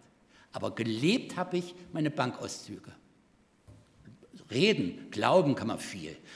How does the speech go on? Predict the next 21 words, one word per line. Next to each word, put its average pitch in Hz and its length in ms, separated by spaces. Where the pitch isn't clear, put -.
aber 107 180
was 110 160
man 95 220
lebt, - 480
das 135 160
ist 107 40
entscheidend. 95 480
Und 101 100
dann 110 140
habe 147 100
ich 156 80
das 170 140
verraten 175 440
auf 113 140
der 98 100
Bühne - 300
und 95 140
hat 127 160
Gott 180 260
an 131 140
mir 151 220